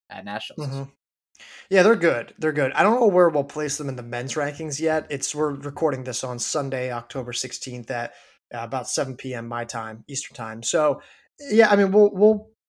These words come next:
Speaker 2: I'm still trying to figure out, like, just how good is this team? Because the, the fields that they've been in, for as good as the X C twenty-three invite is, it's not, you really can't take away any major performances
Speaker 1: Mm-hmm.
Speaker 2: about a team that we're still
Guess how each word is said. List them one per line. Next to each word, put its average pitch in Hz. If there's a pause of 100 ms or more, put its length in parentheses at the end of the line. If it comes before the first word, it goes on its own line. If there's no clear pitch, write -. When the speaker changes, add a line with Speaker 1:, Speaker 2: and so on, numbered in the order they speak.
(160)
Speaker 2:
I'm 175
still 214
trying 190
to 175
figure 165
out, 147
like, 135 (220)
just 208
how 190
good 143
is 139
this 160
team? 190
Because 180
the, 190
the 185
fields 277
that 175
they've 147
been 165
in, 123 (300)
for 208
as 185
good 240
as 226
the 185
X 160
C 165
twenty-three 143
invite 135
is, 180
it's 185
not, 214
you 180
really 262
can't 196
take 165
away 151
any 147
major 143
performances 135
Speaker 1:
Mm-hmm. 135
Speaker 2:
about 139
a 135
team 143
that 139
we're 147
still 151